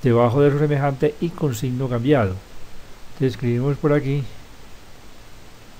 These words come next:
menos x a la tres más x a la dos y menos cinco.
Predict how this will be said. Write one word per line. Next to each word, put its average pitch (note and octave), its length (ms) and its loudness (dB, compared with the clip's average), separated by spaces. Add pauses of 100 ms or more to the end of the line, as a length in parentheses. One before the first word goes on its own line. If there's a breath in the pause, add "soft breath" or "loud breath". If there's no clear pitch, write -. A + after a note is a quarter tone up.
(720)
menos A2+ 420 2
x C#3+ 300 0
a E3 60 6
la D#3 120 6
tres C#3 500 0 (1200)
más A2 480 2
x B2 400 -2
a D3 80 2
la D3+ 140 4
dos C3 460 -2 (3250)
y C3+ 100 -2
menos A2 360 2
cinco. A#2 440 0